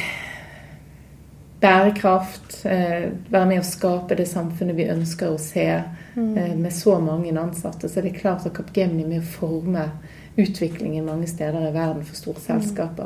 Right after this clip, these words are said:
Speaker 1: Og det at vi har fokus på inkludering og bærekraft, det ligger i, på en måte i,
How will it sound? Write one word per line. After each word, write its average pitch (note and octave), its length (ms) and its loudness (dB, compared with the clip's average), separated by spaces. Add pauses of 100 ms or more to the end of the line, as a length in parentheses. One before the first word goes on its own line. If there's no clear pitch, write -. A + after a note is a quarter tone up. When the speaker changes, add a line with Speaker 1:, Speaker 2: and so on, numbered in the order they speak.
Speaker 1:
Og E3 80 -4
det F3 100 0
at E3+ 200 -4
vi D#3+ 80 -2
har D#3+ 80 -2
fokus E3+ 440 -6
på E3 340 -4
inkludering F3 720 0
og E3 80 -2
bærekraft, F3+ 680 0
det F3+ 220 4
ligger E3 320 0
i, D#3 100 -4 (320)
på F3 60 2
en E3+ 60 -2
måte E3+ 260 -6
i, D#3+ 120 2